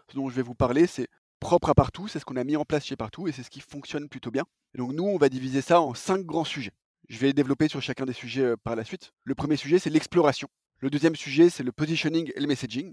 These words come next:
Le troisième sujet, c'est la distribution. Le quatrième sujet, c'est l'enablement. Et le cinquième sujet, c'est la rétention.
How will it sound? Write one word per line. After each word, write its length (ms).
Le 100
troisième 340
sujet, 280
c'est 100
la 80
distribution. 540
Le 80
quatrième 360
sujet, 220
c'est 160
l'enablement. 460
Et 60
le 80
cinquième 300
sujet, 260
c'est 100
la 80
rétention. 380